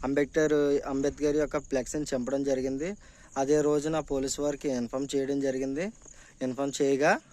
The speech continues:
మరి సీఏ గారు, ఎస్ఐ గారు వచ్చి ఆ రోజు నైటు అర్ధరాత్రి కరెక్ట్గా పన్నెండున్నర కల్లా ఎఫ్ఐఆర్ వేయడం కూడా జరిగింది. ఆ తర్వాత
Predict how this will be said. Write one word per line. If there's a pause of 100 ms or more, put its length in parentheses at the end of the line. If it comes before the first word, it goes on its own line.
(240)
మరి
సీఏ
గారు,
ఎస్ఐ
గారు
వచ్చి (520)
ఆ
రోజు
నైటు (840)
అర్ధరాత్రి
కరెక్ట్గా
పన్నెండున్నర
కల్లా
ఎఫ్ఐఆర్
వేయడం
కూడా
జరిగింది. (1200)
ఆ
తర్వాత